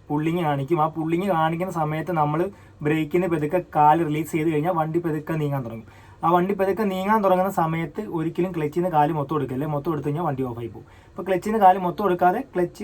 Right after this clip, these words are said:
വണ്ടി എപ്പ-, ക്ലച്ചിൽ നിന്ന് കാല് റിലീസ് ചെയ്യുമ്പോൾ വണ്ടി എപ്പോഴാണോ മുന്നോട്ട് നീങ്ങാൻ തുടങ്ങിയേക്കുന്നത്, അതായത് ക്ലച്ചിൽ നിന്ന് കാല് റിലീസ് ചെയ്യുമ്പോൾ വണ്ടി പതുക്കെ ഇങ്ങനെ അനങ്ങാൻ ഉള്ളൊരു, ഒരു പുള്ളിങ് കാണിക്കുമ്പോൾ നമ്മൾ ബ്രേക്ക് ചവിട്ടി വെച്ചേക്കുവാണല്ലോ.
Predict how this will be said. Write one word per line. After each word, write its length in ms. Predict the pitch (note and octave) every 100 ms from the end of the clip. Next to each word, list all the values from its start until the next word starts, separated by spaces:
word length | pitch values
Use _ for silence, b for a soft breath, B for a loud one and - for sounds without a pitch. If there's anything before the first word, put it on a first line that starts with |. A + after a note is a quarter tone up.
| F3
വണ്ടി 220 | E3 A3 G3+
എപ്പ-, 220 | - -
ക്ലച്ചിൽ 260 | F3 F3 A3+
നിന്ന് 120 | A3+ G#3
കാല് 200 | F#3 G3
റിലീസ് 200 | F#3 F#3+
ചെയ്യുമ്പോൾ 220 | F#3+ F#3 F3
വണ്ടി 200 | D#3+ F3 D#3+
എപ്പോഴാണോ 380 | - G#3 F#3+ F#3 E3
മുന്നോട്ട് 300 | E3 F3 F3
നീങ്ങാൻ 260 | D3+ D3+ D#3+
തുടങ്ങിയേക്കുന്നത്, 540 | C#3+ C#3 C#3+ C3+ C3 C#3 - B B
അതായത് 240 | D#3 E3+ - B B -
ക്ലച്ചിൽ 220 | D3+ D#3+
നിന്ന് 100 | G3 F#3
കാല് 140 | F3 F3+
റിലീസ് 200 | F3 F3+
ചെയ്യുമ്പോൾ 300 | F3 E3+ A3+ - - D3
വണ്ടി 180 | D#3 F3
പതുക്കെ 300 | E3 D3+ E3+ E3+ D#3+
ഇങ്ങനെ 180 | D#3+ D#3
അനങ്ങാൻ 380 | D3 D#3+ F3+ - -
ഉള്ളൊരു, 260 | F3 E3+ F3+ F#3+
ഒരു 180 | F3+ F#3 - D#3
പുള്ളിങ് 300 | F3 F3+ G3+ F3+
കാണിക്കുമ്പോൾ 460 | F3 F3 F#3 G3 F#3
നമ്മൾ 160 | E3+ F#3
ബ്രേക്ക് 200 | F3 F3+ G#3
ചവിട്ടി 180 | G3+ F3
വെച്ചേക്കുവാണല്ലോ. 540 | F#3 F3+ D#3 C#3+ A2+